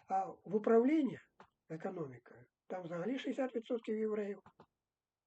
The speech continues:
От ви, от ви і бачите, що от вони ж в основному грабують, а не, а не керують. Ну, кожен на своєму місці, що ти.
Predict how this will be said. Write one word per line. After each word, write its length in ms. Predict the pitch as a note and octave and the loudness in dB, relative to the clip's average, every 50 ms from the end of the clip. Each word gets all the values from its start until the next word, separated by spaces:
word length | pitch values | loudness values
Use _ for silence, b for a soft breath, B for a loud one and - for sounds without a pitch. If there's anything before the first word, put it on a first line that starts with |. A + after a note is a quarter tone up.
| - - _ _ _ _ _ _ _ _ _ _ _ _ _ _ _ _ _ _ _ _ _ _ - - _ _ - | -20 -20 _ _ _ _ _ _ _ _ _ _ _ _ _ _ _ _ _ _ _ _ _ _ -20 -20 _ _ -12
От 180 | E3 E3 G3+ - | -10 -8 -4 -2
ви, 200 | A#3+ A#3+ A#3+ F#3 E3+ E3 F#3 F#3 | -2 -2 -2 -2 -4 -6 -4 -2
от 180 | A3 A#3 A#3 - | -2 -2 -2 -2
ви 100 | G#3 G3 | -4 -4
і 120 | F3 E3 | -4 -6
бачите, 500 | D3 C#3+ C#3 F3 G#3 - - - - D#3+ | -8 -8 -8 -8 -8 -10 -12 -12 -12 -12
що 160 | - - - | -10 -10 -12
от 140 | D3 - - | -12 -12 -10
вони 220 | E3 F#3+ A#3 A#3 | -8 -6 -4 -4
ж 80 | A3+ A#3+ | -2 -2
в 40 | B3 | -2
основному 300 | A3+ C#4 C4+ C4+ B3 G#3 | 0 0 0 2 2 2
грабують, 460 | B3 B3+ A#3 C4 C#4+ C4+ A3 F3 - | 2 2 2 0 0 -2 -2 -2 -4
а 60 | F3 | -6
не, 160 | D#3 D3+ C3+ - _ _ b b b b b b b b _ _ - | -8 -10 -12 -16 _ _ b b b b b b b b _ _ -12
а 60 | F3 | -10
не 120 | E3 E3+ E3 | -8 -8 -2
керують. 560 | - A3 F3+ E3+ E3 C3 A2 G#2 G#2 - - _ _ _ _ _ _ _ b b b b b b b b b b b b b b b b b _ _ _ _ _ - C3 B2 - | 0 -2 0 0 -4 -8 -10 -14 -18 -20 -20 _ _ _ _ _ _ _ b b b b b b b b b b b b b b b b b _ _ _ _ _ -20 -18 -12 -10
Ну, 240 | B3+ F4 F4+ E4 B B B B B B B B B B B B B B B B _ _ _ _ _ _ _ - - | -10 -10 -10 -12 B B B B B B B B B B B B B B B B _ _ _ _ _ _ _ -20 -6
кожен 380 | - A3 B3+ A#3+ G#3+ B3 C4 A#3 | -4 -2 -2 0 0 -2 -2 -2
на 100 | G#3+ E3+ | -2 -4
своєму 340 | - - F#3 G3+ G#3+ G3 E3+ | -6 -4 -2 -2 -2 -2 -4
місці, 400 | D#3 E3+ F3+ - - - D3+ C#3 | -8 -10 -12 -14 -18 -20 -20 -18
що 200 | - - D#3 C#3+ | -16 -16 -16 -16
ти. 120 | - | -18